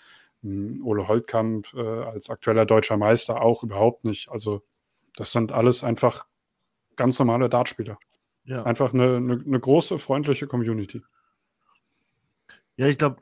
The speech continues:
Speaker 2: ich glaub auch, dass, ähm, ja, alle sehr, sehr bodenständig sind. Ähm, aber natürlich ist natürlich der Unterschied,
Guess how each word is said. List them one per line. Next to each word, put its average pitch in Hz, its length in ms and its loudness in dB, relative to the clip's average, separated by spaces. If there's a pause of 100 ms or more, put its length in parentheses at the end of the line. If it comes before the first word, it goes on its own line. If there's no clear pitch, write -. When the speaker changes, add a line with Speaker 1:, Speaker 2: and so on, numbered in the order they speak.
(120)
Speaker 2:
ich 147 140 -12
glaub 135 200 0
auch, 139 260 -2
dass, 120 420 -6
ähm, 110 460 -4 (280)
ja, 113 200 -2
alle 123 240 -2
sehr, 123 220 -2
sehr 113 140 -2
bodenständig 113 800 -6
sind. 127 300 -6 (580)
Ähm, 113 640 -6 (1080)
aber 123 280 -2
natürlich 135 420 -4
ist 131 140 -10
natürlich 139 420 -8
der 131 280 -6
Unterschied, 139 580 -6